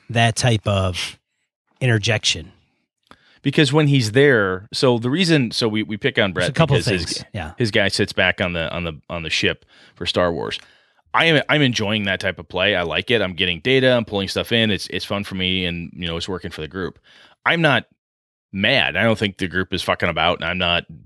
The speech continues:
Speaker 2: feeling disappointed or bored. It's not bothering me. So if I was, though, Sean provides me with ample opportunities to say, "Hey, there's a pod race going on in Cloud City."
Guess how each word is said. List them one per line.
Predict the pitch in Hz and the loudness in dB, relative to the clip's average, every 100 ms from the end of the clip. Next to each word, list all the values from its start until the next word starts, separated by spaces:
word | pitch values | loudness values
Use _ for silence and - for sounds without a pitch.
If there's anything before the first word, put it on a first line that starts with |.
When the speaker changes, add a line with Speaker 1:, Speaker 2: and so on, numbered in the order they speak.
| _ _ | _ _
Speaker 2:
feeling | - 110 104 | -2 0 0
disappointed | 95 - - 95 101 101 | -2 -2 -2 0 2 4
or | 90 85 | 2 2
bored. | 80 - 101 80 62 - | 0 2 2 2 -4 -6
It's | 80 90 - | -6 -6 -6
not | - - | -6 0
bothering | 92 107 67 | 2 2 -2
me. | 50 50 - - _ | -8 -10 -12 -20 _
So | - 120 101 92 _ _ _ _ _ _ _ _ _ _ _ - | 0 2 0 -6 _ _ _ _ _ _ _ _ _ _ _ 0
if | 170 139 | 0 4
I | 120 | 0
was, | 113 185 302 147 | 2 2 2 0
though, | 95 57 55 67 _ _ _ _ _ _ _ _ _ _ - - | -6 -8 -10 -16 _ _ _ _ _ _ _ _ _ _ -18 -4
Sean | - 147 147 | 2 4 4
provides | 139 127 123 135 117 | 0 0 2 2 0
me | 110 | -4
with | 104 104 | -4 -4
ample | 107 117 | -2 -2
opportunities | 98 95 - 127 107 95 | -2 -4 -6 -6 -4 -6
to | - | -8
say, | 95 95 | -6 -4
"Hey, | 85 147 127 110 104 _ _ _ _ _ _ - | 0 2 2 2 -2 _ _ _ _ _ _ -4
there's | 110 | -2
a | 92 | -2
pod | - 123 113 | 2 2 2
race | 95 92 | 0 0
going | 101 92 | -4 -4
on | 98 | -4
in | 95 | -4
Cloud | 101 90 | -4 -4
City." | - 127 104 90 90 | -2 0 2 0 -4